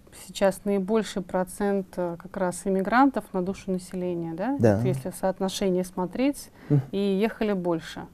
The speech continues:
Speaker 2: Мгм.
Speaker 1: Ну окей, переживали так переживали, но,
Speaker 2: Да.
Speaker 1: э, м, велосипедный маршрут прекратился, и
Speaker 2: Да.
Speaker 1: как бы транзит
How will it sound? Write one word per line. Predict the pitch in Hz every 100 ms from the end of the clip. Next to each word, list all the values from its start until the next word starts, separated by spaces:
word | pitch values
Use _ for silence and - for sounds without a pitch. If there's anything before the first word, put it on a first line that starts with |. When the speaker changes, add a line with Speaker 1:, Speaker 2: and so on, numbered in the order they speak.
| -
Speaker 2:
Мгм. | 123 131 170 190 - -
Speaker 1:
Ну | 359
окей, | 330 - 165 151 - - -
переживали | - 202 202 214 269
так | 233 190
переживали, | 196 190 196 175
но, | 175 214 226 - - - 123
Speaker 2:
Да. | 120 143 185 175 - - - - - - - - - - - - - - -
Speaker 1:
э, |
м, | 202 196 185 190 185 190 - - - - -
велосипедный | 196 214 - 247 220
маршрут | 214 208 - 190
прекратился, | - 190 202 196 330 349 302
и | 285 -
Speaker 2:
Да. | 226 214
Speaker 1:
как | 220 190
бы | 190 -
транзит | - 202 190 240